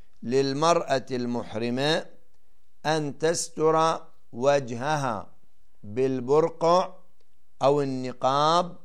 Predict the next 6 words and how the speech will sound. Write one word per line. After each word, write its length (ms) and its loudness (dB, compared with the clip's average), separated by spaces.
أو 300 10
ما 300 2
شابه 680 0
ذلك، 840 -6
فيجب 560 2
عليها 880 0